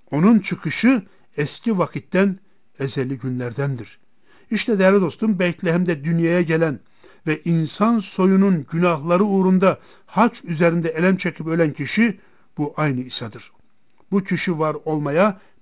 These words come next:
Beytlehem'de başlamadı. Yeryüzündeki günleri Beytlehem'de doğmasıyla başladıysa da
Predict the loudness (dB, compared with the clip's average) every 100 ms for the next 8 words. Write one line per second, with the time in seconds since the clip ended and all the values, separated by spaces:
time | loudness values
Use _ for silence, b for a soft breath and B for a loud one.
0 | -8 -6 -6 -8 -8 -8 -10 -10 -8 -4
1 | -2 -4 -12 -20 b b b b -8 0
2 | 0 0 -2 -2 -2 -4 -6 -8 -4 -4
3 | -2 0 -2 -4 b b -8 -6 -6 -8
4 | -6 -6 -6 -6 -4 -6 -6 -6 -6 -6
5 | -6 -4 -2 -2 -2 0 0